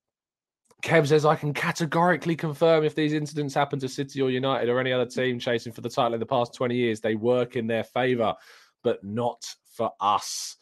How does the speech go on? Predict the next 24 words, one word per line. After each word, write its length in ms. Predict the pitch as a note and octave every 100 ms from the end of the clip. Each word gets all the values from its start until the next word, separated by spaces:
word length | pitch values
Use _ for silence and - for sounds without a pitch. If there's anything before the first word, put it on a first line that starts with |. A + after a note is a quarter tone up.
| - - - -
Uh, 300 | A#2+ B2 A#2
Maya 380 | A2+ D3 D3+ C#3
says, 580 | - C3 B2+ A#2 G#2+ -
uh, 220 | A2+ A#2
"Why 240 | A#2 D3 F#3
was 180 | F#3+ F3
there 160 | E3
no 260 | D3+ D#3+ E3
line 500 | D#3+ D3+ E3 D#3+ C3
drawn 380 | A2 A2 G#2 G2+
when 200 | G2+ G2+
Saka 380 | - C3 -
was 200 | G#2+ G#2
offside? 480 | G#2 G2 - C3 A2+
Martinelli 360 | B2 A#2 A#2 A2+
looked 240 | A#2+ -
offside, 500 | A2 - B2+ B2 G#2+
but 160 | G2+ G#2+
not 320 | A#2 C3 -
showing 260 | - B2 A2+
the 100 | A2
line 300 | B2 A#2+ A2
is 160 | G2
like, 240 | G#2+ G#2